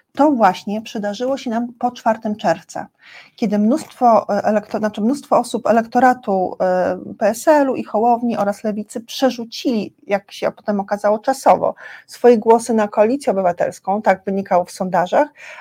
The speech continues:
i w rezultacie, w rezultacie liczba mandatów, które dostaliśmy, które mieliśmy dostać przy takim układzie, poleciała w dół.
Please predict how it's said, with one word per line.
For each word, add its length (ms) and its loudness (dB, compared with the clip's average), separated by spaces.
i 100 2
w 20 4
rezultacie, 680 2
w 100 -4
rezultacie 480 -2
liczba 260 -2
mandatów, 500 2
które 240 -6
dostaliśmy, 600 -2
które 200 0
mieliśmy 320 0
dostać 360 0
przy 140 -18
takim 280 -2
układzie, 480 2
poleciała 440 6
w 60 -6
dół. 180 -12